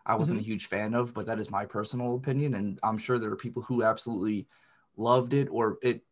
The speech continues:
Speaker 1: changed the way they looked at four. Like, they might not have liked four and then four After Years, they were like,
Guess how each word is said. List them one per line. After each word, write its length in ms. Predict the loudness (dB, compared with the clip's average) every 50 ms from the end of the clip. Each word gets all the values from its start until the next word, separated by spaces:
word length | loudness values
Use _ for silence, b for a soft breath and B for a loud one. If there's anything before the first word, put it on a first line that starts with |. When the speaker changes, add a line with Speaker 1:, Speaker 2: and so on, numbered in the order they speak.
| -12
Speaker 1:
changed 500 | -6 -2 0 0 2 2 2 0 -2 -2
the 100 | -4 -2
way 120 | 0 0 0
they 100 | 0 0
looked 220 | 0 -2 -2 -2 -4
at 140 | -6 -6
four. 320 | -8 -4 -2 0 0 0 -2
Like, 180 | -4 -6 -6
they 100 | -6 -2
might 180 | 0 0 0 0
not 180 | 0 0 -2 -2
have 120 | -2 2
liked 240 | 2 2 2 0 -4
four 300 | -4 0 0 2 2 0
and 100 | 0 -2
then 160 | -4 -6 -6
four 260 | -6 -2 -2 2 6 6
After 280 | 6 6 6 2 -6 -4
Years, 320 | -4 -2 -4 -4 -6 -6
they 100 | -4 -2
were 120 | -2 -2
like, 320 | -2 -2 -4 -6 -8 -12